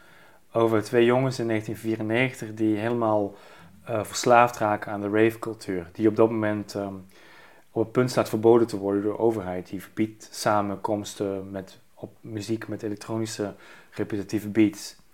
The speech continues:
Maar zij zijn helemaal vol van die muziek en ze willen nog één keer, ook omdat een van hun gaat verhuizen, willen ze nog één keer hun vriendschap vieren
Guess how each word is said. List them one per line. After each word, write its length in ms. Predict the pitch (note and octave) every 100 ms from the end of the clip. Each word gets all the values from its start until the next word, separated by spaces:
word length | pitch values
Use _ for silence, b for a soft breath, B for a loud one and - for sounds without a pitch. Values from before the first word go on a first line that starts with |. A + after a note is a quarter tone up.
| B B B B
Maar 100 | G#2+
zij 220 | A#2 A#2+
zijn 140 | C3 A#2+
helemaal 340 | A#2+ B2 G#2
vol 280 | G2+ A#2 B2
van 160 | G#2+
die 120 | G#2 G#2
muziek 400 | G2 A2 D3+ G#2+
en 160 | G2+
ze 260 | A2 G#2 G2+ B B B B B B
willen 260 | A#2 B2
nog 140 | A#2 A#2+
één 200 | B2+ C3+
keer, 180 | B2
ook 140 | A#2 A#2
omdat 200 | A2 A2
een 160 | A2+
van 100 | A#2
hun 220 | A2 A2 A2
gaat 240 | G#2+ G#2
verhuizen, 480 | G#2+ G2+ A#2+ C3 A#2+
willen 140 | A2+
ze 60 | A2+
nog 120 | A2+
één 140 | C3
keer 140 | C3+ A#2
hun 140 | A2+
vriendschap 580 | A2+ B2 B2+ - A2 -
vieren 560 | - A2+ A#2 G2+ G2